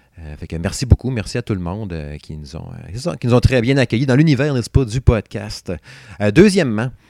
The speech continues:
avant de se lancer à fond dans notre premier sujet, euh, je voulais préciser et souligner, n'est-ce pas, que, bon,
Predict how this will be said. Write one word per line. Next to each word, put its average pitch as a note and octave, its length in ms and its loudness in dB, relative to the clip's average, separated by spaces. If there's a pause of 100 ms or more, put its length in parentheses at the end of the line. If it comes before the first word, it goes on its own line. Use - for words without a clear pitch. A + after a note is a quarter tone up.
(200)
avant F2 220 -8
de F#2+ 100 -2
se - 160 -8
lancer F#2+ 320 -4
à F2 80 -4
fond A2+ 220 -8
dans F2 160 -6
notre E2+ 240 -8
premier F#2+ 360 -6
sujet, E2+ 480 -10 (500)
euh, F2 200 -4
je E2 100 -4
voulais B2 240 4
préciser D#3 560 2
et D#3 60 -4
souligner, B2 380 -4
n'est-ce A#2 180 -6
pas, C3 160 -2
que, E2 420 -6
bon, F#2+ 220 -4